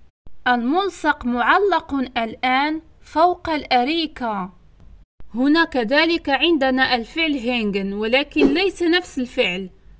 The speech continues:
هناك فعلين اسمهما hängen.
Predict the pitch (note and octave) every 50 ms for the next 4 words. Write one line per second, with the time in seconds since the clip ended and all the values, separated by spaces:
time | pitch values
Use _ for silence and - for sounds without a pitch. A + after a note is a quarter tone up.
0 | - G#3+ A#3 A#3+ B3+ D4 E4+ F4+ F4+ - C#4 C4 C4 - C4 G#3+ F3+ G3 A3 A#3+
1 | C4 D4 D#4+ E4+ G4 - - - - - - C#4+ C4+ - - C4+ C#4+ D#4+ D4+ D4+
2 | D4+ C4+ B3 B3 A#3 B3 D4 E4+ - - _ - A3 G#3 G3 A3+ C4 C#4+ D4+ D4
3 | C#4 B3 G#3 A3+ G#3+ G3+ F#3+ F#3